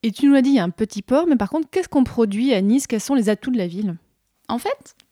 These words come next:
Speaker 2: à Nice, il n'y a pas tant de, d'atouts que ça. <laughs> C'est-à-dire qu'on va pêcher du poisson,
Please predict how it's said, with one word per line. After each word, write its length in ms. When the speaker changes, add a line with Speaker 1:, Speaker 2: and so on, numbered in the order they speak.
Speaker 2:
à 140
Nice, 400
il 80
n'y 80
a 80
pas 500
tant 340
de, 580
d'atouts 560
que 120
ça. 240
<laughs> 520
C'est-à-dire 640
qu'on 440
va 140
pêcher 300
du 100
poisson, 360